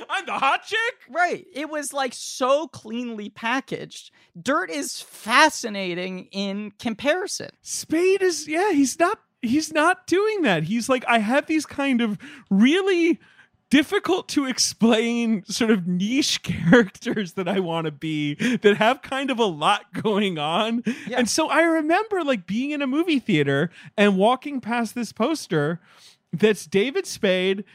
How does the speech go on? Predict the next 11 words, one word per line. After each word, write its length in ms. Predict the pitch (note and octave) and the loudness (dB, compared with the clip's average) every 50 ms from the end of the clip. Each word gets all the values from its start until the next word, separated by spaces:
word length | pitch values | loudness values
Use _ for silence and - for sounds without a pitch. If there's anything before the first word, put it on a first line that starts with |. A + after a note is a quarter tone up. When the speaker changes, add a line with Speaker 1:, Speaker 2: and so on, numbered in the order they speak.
| _ _ _ _ _ _ _ _ C#4+ C4+ E4 | _ _ _ _ _ _ _ _ -14 -14 -8
Speaker 1:
in 280 | - A#3+ A3 G3+ F#3+ F3 | -2 -2 0 0 0 0
a 80 | E3+ D3+ | -2 -4
cutoff, 840 | - - - G#3+ A#3+ C4 C4 B3+ B3+ B3+ C4 B3+ A#3 - - _ | -4 0 4 4 6 6 6 4 4 4 2 2 0 -4 -12 _
you 180 | _ G#3+ F#3 G3 | _ -8 -6 -4
know, 360 | F#3+ F#3 F3+ F3 E3+ E3 D#3+ D#3+ | -4 -2 0 2 2 2 2 2
uh, 580 | D#3 D3 C#3+ C#3+ C#3 C#3 C#3 C3+ C3+ C3+ B2+ C#3 | 0 0 0 0 0 0 -2 -2 -4 -4 -6 -8
flannel, 720 | E3 - - A#3+ B3+ C#4 C#4 C#4 C4+ C4+ C4+ C4 C4 A3+ - E3 | -10 -2 0 2 4 4 2 2 2 0 0 0 -2 -2 -4 -2
Speaker 2:
Mullet. 300 | D#3+ D#3+ F3+ F3+ F3+ G#3+ | 0 2 2 4 6 4
Speaker 1:
holding 280 | A#3 C4 C4 B3+ G#3 | 4 4 2 -4 -6
a 60 | E3 | -6
mop 500 | D3+ D3 D#3 E3+ G3+ B3 C4+ C4 - _ | -6 -2 -2 0 0 0 0 -2 -4 _